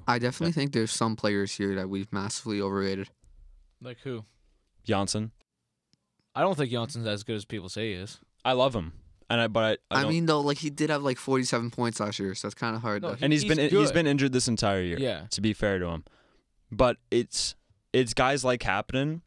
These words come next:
Speaker 2: where while he's gonna score at a forty point pace, even forty-five points, you can see it. It's not there every night.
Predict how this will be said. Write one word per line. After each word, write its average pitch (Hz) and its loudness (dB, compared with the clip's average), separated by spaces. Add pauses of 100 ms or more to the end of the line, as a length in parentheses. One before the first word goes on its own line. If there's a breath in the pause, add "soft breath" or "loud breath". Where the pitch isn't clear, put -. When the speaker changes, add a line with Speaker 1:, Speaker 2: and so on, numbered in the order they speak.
Speaker 2:
where 117 2
while 117 2
he's 131 0
gonna 120 0
score 113 2
at 104 2
a - 0
forty 98 0
point 92 -2
pace, 104 -4
even 101 -4
forty-five 95 -2
points, 120 -2 (440 soft breath)
you 131 2
can 143 2
see 156 2
it. 87 0
It's 104 0
not 131 0
there 117 4
every 98 2
night. 92 0